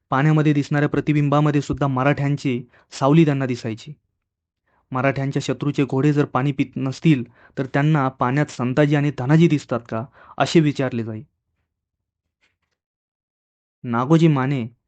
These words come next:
यांनी संताजी घोरपडे यांना बेसावध असताना मारल्याची नोंद इतिहासात आहे.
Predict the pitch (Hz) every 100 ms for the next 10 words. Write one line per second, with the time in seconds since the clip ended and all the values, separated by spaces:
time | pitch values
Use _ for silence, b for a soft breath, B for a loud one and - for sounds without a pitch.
0 | _ - 135 156 147 127 127 143 147 131
1 | 127 127 135 113 b b - 131 143 127
2 | 135 139 131 139 123 117 135 131 120 113
3 | 127 135 147 127 127 120 123 117 117 117
4 | 113